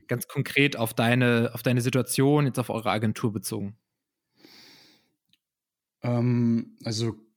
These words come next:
Speaker 2: ich würd sagen, dem Kunden,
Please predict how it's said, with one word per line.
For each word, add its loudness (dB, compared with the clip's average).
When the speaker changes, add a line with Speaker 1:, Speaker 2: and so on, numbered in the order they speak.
Speaker 2:
ich -8
würd -2
sagen, 0
dem 0
Kunden, 2